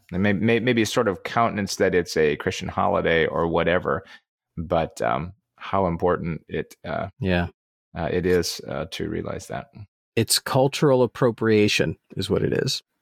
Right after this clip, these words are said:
Speaker 1: <laughs> Yeah.
Speaker 2: And we as
Speaker 1: Oh, good
Speaker 2: Christians
Speaker 1: one.
Speaker 2: should be mad that
Speaker 1: That's right.
Speaker 2: people who are not Christians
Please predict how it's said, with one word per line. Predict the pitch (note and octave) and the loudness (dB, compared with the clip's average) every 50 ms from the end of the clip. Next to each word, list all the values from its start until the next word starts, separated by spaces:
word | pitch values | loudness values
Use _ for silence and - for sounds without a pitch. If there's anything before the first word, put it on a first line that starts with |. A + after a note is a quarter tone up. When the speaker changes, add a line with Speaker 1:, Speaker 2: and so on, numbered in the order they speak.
| _ - | _ -14
Speaker 1:
<laughs> | - - - | -8 -2 0
Yeah. | E3 - - - - - - _ | 0 0 0 -4 -10 -14 -12 _
Speaker 2:
And | - F2+ F#2 F#2 | 0 2 4 6
we | G2 C#3+ E3 | 8 8 8
as | - G3+ F#3 | 8 6 4
Speaker 1:
Oh, | |
good | - E3+ | 2 2
Speaker 2:
Christians | E3 D#3 A2+ G#2+ G#2 - - | 2 4 4 4 4 6 6
Speaker 1:
one. | G#2 F#2 E2 D#2+ | 6 4 4 0
Speaker 2:
should | - - - C#3 A#2+ A2 | 0 2 2 2 2 2
be | G#2 A#2+ A2+ | 4 4 4
mad | G#2+ G2+ G#2 A2+ A#2+ C3 C3 A#2+ F#2 D#2 - - - - - - - - - - - _ - | 6 6 6 6 6 6 4 4 2 2 0 -4 -8 -14 -20 -20 -18 -20 -20 -20 -18 _ -2
that | F#2+ | 2
Speaker 1:
That's | A#2 G#2 G2 G2+ - | 4 4 4 4 4
right. | G#2+ A2 G#2+ G2+ F#2 | 6 6 6 6 6
Speaker 2:
people | - D3+ D3+ D3 D3 C#3+ A2+ - | 4 4 4 6 4 4 2 2
who | B2+ | 2
are | A2+ G#2+ G#2 | 4 4 4
not | G#2 G#2+ A#2+ C3+ C#3+ C#3+ - - | 6 6 6 6 4 4 2 0
Christians | - - B2 A2+ - - - A#2 A2 G#2 G2 - - | -2 -2 -2 0 -2 -2 0 2 2 2 2 0 -2